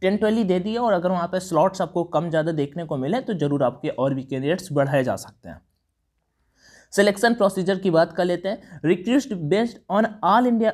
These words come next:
order of merit on their performance in stage first, second, third and fourth, explain in detail below। नीचे दिया हुआ है आपका फर्स्ट, सेकंड,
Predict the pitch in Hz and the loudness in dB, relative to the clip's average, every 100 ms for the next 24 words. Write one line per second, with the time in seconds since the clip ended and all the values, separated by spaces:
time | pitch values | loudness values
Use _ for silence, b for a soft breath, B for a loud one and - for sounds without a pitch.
0 | 165 170 165 165 165 165 165 170 190 175 | 2 2 2 0 0 -2 0 0 0 -2
1 | 156 151 147 143 139 139 170 180 165 143 | -2 -2 -2 -4 -2 -2 -2 -2 -2 -4
2 | - 175 - 151 - - _ _ - 165 | -4 -4 2 0 0 -18 _ _ -4 -2
3 | 160 208 247 - 175 190 190 151 156 156 | 0 -2 -4 -2 2 2 0 -4 -4 -2
4 | 123 - 165 - 190 202 202 175 139 127 | -4 -4 -10 -6 -2 0 0 0 -2 -2
5 | 113 113 120 165 180 190 190 214 233 - | -4 -6 -4 -2 0 0 0 -2 -4 -8
6 | B 185 170 185 190 185 185 170 170 190 | B -4 0 2 2 0 0 -2 -2 -4